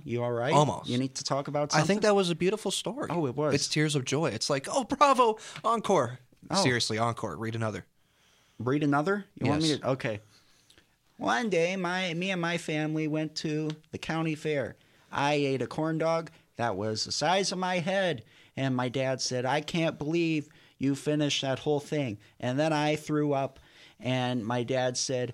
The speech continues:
Speaker 1: "Serves you right, you ungrateful little," and then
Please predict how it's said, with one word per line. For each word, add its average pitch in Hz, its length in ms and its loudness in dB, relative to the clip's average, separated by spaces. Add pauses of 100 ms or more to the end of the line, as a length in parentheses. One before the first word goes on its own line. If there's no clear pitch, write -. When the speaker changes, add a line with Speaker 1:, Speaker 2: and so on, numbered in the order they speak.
(140)
Speaker 1:
"Serves 147 460 0
you 156 100 2
right, 151 360 2
you 143 220 4
ungrateful 139 840 0 (260)
little," 135 420 0
and 139 200 -2
then 135 360 -2